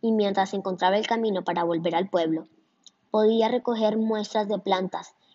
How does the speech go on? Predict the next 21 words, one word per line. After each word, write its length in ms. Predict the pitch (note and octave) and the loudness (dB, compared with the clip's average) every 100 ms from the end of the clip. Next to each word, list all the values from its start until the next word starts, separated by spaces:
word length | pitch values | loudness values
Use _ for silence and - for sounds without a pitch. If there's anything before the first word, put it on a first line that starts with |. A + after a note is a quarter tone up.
| _ - | _ 2
piedras 380 | A3 A3 A#3+ | 4 4 2
de 100 | A3+ | -2
formas 420 | G#3+ G3+ G3+ G3 - | -2 -2 0 -2 0
raras 440 | G3+ G3+ A3+ - | 2 2 0 -4
o 60 | A3 | -4
mariposas 640 | G3+ F#3+ F3+ F#3 F#3+ G3 | -2 -2 0 -2 -2 -4
de 100 | G#3+ | -4
colores 380 | G3+ F3+ F3+ F#3 | -2 -2 -2 -4
exóticos. 640 | G3 - F3+ F3+ D#3+ - _ _ - - _ _ - - _ | -10 -6 -6 -6 -16 -20 _ _ -20 -20 _ _ -20 -20 _
Por 160 | A3 G3+ | 2 2
el 140 | F#3+ | 2
tronco 420 | - G#3+ A3+ A#3+ C4 | 0 0 0 2 2
de 80 | |
un 140 | C#4+ A#3+ | 2 0
árbol 440 | F#3 F3+ F#3 G#3 _ - _ | 0 2 0 -2 _ -20 _
subía 440 | - A#3 B3+ C4 | 0 2 4 4
una 240 | C4+ C#4+ C#4+ | 4 2 0
iguana 440 | G#3+ A#3+ B3+ G#3+ | 2 2 2 0
o 60 | G#3 | -2
una 160 | G3+ G3 | -2 -2
salamandra. 680 | G3+ F#3 F3 F3 E3 D#3 | -2 0 0 -2 -4 -8